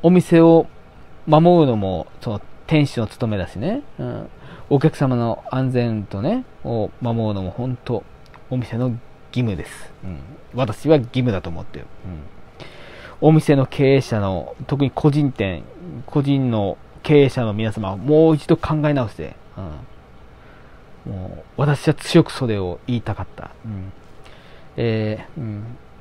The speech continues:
以上で、まあ、今回の話は終わるんですけども、ちょっと別の、まあ、宣伝になってしまいますけども、あの、当店、えー、サロンアルハル、えーと、ちょっと、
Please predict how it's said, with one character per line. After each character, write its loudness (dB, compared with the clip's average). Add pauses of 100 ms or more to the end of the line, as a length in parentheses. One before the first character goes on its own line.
(500)
以 2
上 8
で、 -4
ま -2
あ、 -4
今 -2
回 -2
の -2
話 -4
は -4
終 -2
わ 0
る 0
ん 0
で 0
す -8
け -2
ど 2
も、 0
ち 0
ょ 4
っ -12
と 2
別 4
の、 4 (300)
ま 2
あ、 0
宣 2
伝 8
に 6
な 4
っ 0
て -2
し -2
ま 2
い 2
ま 2
す -12
け 0
ど 0
も、 2 (320)
あ 0
の、 -2 (200)
当 8
店、 2
え 0
ー、 -6
サ 0
ロ 6
ン 2
ア 4
ル 4
ハ 2
ル、 4
え 0
ー -6
と、 -4
ち -8
ょ -4
っ -6
と、 0